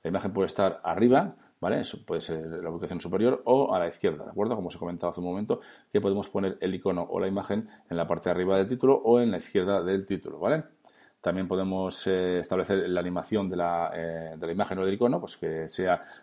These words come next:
de diferentes tipos, puede ser de arriba a abajo, de izquierda a derecha, de derecha a izquierda, eh, de abajo a arriba o sin animación, ¿de acuerdo? Esto hablamos de la animación de la imagen o del icono, ¿bien?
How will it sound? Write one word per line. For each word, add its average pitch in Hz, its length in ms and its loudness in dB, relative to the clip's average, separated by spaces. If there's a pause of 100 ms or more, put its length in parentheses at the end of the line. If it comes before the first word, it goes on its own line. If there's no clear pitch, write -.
(100)
de 82 80 -2
diferentes 82 440 -4
tipos, 117 300 0
puede 87 160 -2
ser 85 160 -6
de 82 80 -4
arriba 87 220 -2
a - 20 0
abajo, 104 320 0
de 92 60 0
izquierda 101 420 0
a 107 80 2
derecha, 95 400 -2 (340)
de 104 100 8
derecha 101 360 6
a 95 60 -2
izquierda, 92 560 0
eh, 90 280 2
de 90 60 0
abajo 92 240 0
a 90 40 4
arriba 92 280 2
o 98 140 2
sin 104 180 0
animación, 85 440 -4
¿de - 40 -20
acuerdo? 113 320 -2
Esto - 160 -6
hablamos 95 300 -2
de 117 80 4
la 127 160 2
animación 92 560 -2
de 98 100 -2
la 113 180 0
imagen 98 420 -2
o 92 140 0
del 95 280 -4
icono, 78 320 -6
¿bien? 135 260 -2